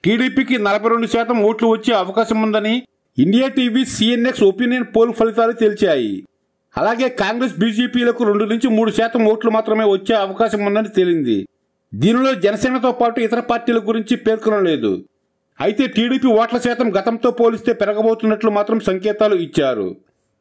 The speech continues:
రెండు వేల పంతొమ్మిదిలో అరకు, విజయనగరం, విశాఖపట్నం, అనకాపల్లి, కాకినాడ, అమలాపురం, రాజమండ్రి, నర్సాపురం, ఏలూరు, మచిలీపట్నం, నర్సరావుపేట, బాపట్ల, ఒంగోలు, నంద్యాల, కర్నూలు,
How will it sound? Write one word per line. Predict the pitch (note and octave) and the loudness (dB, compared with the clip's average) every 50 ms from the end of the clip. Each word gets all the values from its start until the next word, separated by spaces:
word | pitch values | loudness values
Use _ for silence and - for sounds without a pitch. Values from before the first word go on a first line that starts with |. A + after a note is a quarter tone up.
| _ _ _ - - | _ _ _ -4 -2
రెండు | C#3 D#3+ G3+ | 0 0 2
వేల | A3 C4+ C4 | 0 0 0
పంతొమ్మిదిలో | C4 C4 B3+ B3 B3+ B3 A#3+ B3+ B3+ A3+ | 0 -2 -2 0 0 0 2 2 2 0
అరకు, | E3 E3+ G3 G#3+ G#3+ A#3 C4 | 0 -2 -4 -2 0 0 0
విజయనగరం, | B3+ G3 G#3 G3+ G3 A#3+ A#3+ A#3 A#3+ A3+ A#3 A#3+ A#3+ A3+ G#3 | 0 0 -2 -2 -2 -2 -2 -2 -2 -2 -2 -2 -2 -2 -2
విశాఖపట్నం, | F#3+ F#3 G3 A#3+ A3 A3+ A3 A#3 A3+ A3+ - B3 A#3 G#3 | -2 0 -2 -2 0 0 0 -2 -2 0 0 0 0 0
అనకాపల్లి, | E3+ E3+ F#3+ - A#3+ A#3 A#3 - A3+ A3+ A3+ A#3 | -2 -4 -2 0 -2 -2 0 -2 -2 0 0 -2
కాకినాడ, | A3+ A3+ F#3+ F#3 G3+ G3 - G#3+ G#3+ G#3+ A3 A#3 | 0 -2 -4 -6 -4 -4 -2 -2 -2 0 0 -2
అమలాపురం, | A3 G3 E3 F3+ G3 G#3 G#3 G#3 G#3+ G#3+ G#3+ G3+ F3 | -2 -2 -2 -2 0 -2 0 0 0 0 0 0 -2
రాజమండ్రి, | E3+ F3 F#3 G3+ G3+ G3+ G3+ F#3+ G3 G#3+ A3 A#3+ _ - - | -2 -2 -4 -4 -4 -2 -2 0 -2 -2 -2 -6 _ -4 -4
నర్సాపురం, | - G#3 - C4+ B3+ B3 B3+ B3+ C4 B3 A3 | -4 -2 0 -2 -2 0 0 -2 0 0 2
ఏలూరు, | G3 G3+ G#3 A3+ A#3 A#3+ A#3+ A#3+ B3+ | 2 2 2 2 2 0 0 0 0
మచిలీపట్నం, | G#3+ G3+ G3+ E3+ F#3+ A#3 A#3+ - A#3 A3+ A3+ - A3+ G#3+ | 2 0 0 0 2 0 0 2 0 -2 0 0 0 2
నర్సరావుపేట, | F#3+ F#3 F#3 G#3+ A3 A#3 A3+ A3 A3+ A3 G3+ A#3 | 0 0 2 2 2 2 2 2 0 0 0 -2
బాపట్ల, | A3+ F3 F#3 G3 G3 G3 A3 G#3 - A3 A3 | -2 0 -2 -2 0 -2 -2 -2 0 0 0
ఒంగోలు, | A3 F#3+ F3+ F3+ F#3+ G3 G#3 G#3 G#3 G#3+ G3 | 0 0 -2 -2 0 2 2 2 0 0 -2
నంద్యాల, | F3+ F3+ F#3+ F#3+ G3+ G#3 G#3 G#3+ | -2 -2 0 0 0 2 0 0
కర్నూలు, | G#3 - E3+ E3+ F#3 F#3+ G3 G3 G3 G3+ A3+ | 0 0 -2 0 2 2 2 2 2 0 -2